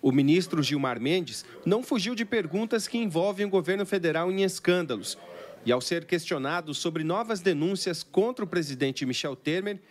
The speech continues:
ele aproveitou para alfinetar o procurador-geral da República, Rodrigo Janot.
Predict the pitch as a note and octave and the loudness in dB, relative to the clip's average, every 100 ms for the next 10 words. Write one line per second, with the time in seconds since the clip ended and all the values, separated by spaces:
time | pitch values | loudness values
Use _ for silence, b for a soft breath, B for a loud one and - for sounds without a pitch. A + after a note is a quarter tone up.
0 | B B G#2+ C3 D#3+ E3 F#3 C#3+ F3 E3+ | B B -2 -2 -2 0 0 0 0 0
1 | E3+ E3 G3 - G#3+ F#3 F3+ F3+ F3+ G3 | 0 0 -2 -2 0 0 0 0 0 -2
2 | F#3+ G3+ F3 F#3 E3+ G3 G3 F#3 F#3 F3+ | 0 0 2 0 0 0 0 0 0 -2
3 | F#3+ F3 F#3 F3+ F#3 F#3+ D#3+ D#3 D#3+ F3 | -2 0 -2 0 0 2 0 0 0 2
4 | E3 C3 | 2 -2